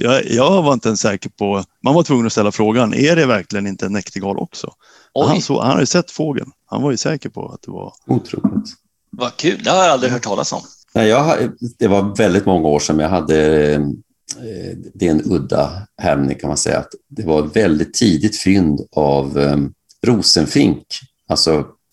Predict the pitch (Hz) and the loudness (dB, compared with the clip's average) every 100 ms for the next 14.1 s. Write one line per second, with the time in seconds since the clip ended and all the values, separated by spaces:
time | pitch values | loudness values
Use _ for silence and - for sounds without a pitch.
0 | _ _ - - - - - 131 113 107 | _ _ -12 -12 -8 -8 -2 0 4 4
1 | 117 104 110 147 65 65 - - 65 - | 2 2 2 2 2 2 2 0 -2 -2
2 | 62 - - - 110 - - - - 107 | -2 -2 -2 -2 -2 -2 -2 -2 -2 -2
3 | - 117 - - - - _ _ _ - | -2 -4 -6 -20 -20 -20 _ _ _ -2
4 | 101 - 208 - - 98 90 95 98 107 | 0 2 4 2 0 -2 0 0 0 -2
5 | 107 101 90 95 104 90 107 104 - 95 | -2 0 2 2 2 2 0 -4 0 2
6 | 92 87 90 101 82 92 117 - 104 101 | 4 2 2 2 2 2 2 0 0 2
7 | 104 92 104 104 - _ _ _ _ _ | 2 2 0 -2 -6 _ _ _ _ _
8 | - 117 - 107 - 101 95 107 - 104 | 0 0 0 -2 2 4 4 0 0 2
9 | 90 90 - 101 - - 98 117 135 110 | 2 2 0 -4 -4 -4 -2 0 0 0
10 | 104 104 - - 123 - - 139 - - | 0 0 -2 -2 -4 -6 -6 -4 -4 -8
11 | - - 139 113 120 - - - 104 - | -10 -10 -8 -8 -8 -10 -10 -10 -12 -14
12 | _ - - 107 - 87 82 85 - 151 | _ -4 0 2 2 2 2 0 2 2
13 | - - 131 131 - - - 165 - - | 4 2 2 2 -2 0 0 -2 -6 -8
14 | - | -12